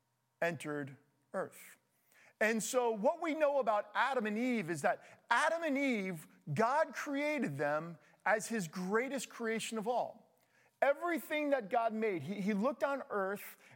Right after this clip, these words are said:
and he said, "All of this is good, but the best is humanity."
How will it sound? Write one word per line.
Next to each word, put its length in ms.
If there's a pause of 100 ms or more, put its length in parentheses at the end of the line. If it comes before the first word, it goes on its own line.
and 100
he 120
said, 320 (320)
"All 320
of 160
this 240
is 180 (160)
good, 460 (1000)
but 240
the 120 (220)
best 580 (960)
is 100
humanity." 640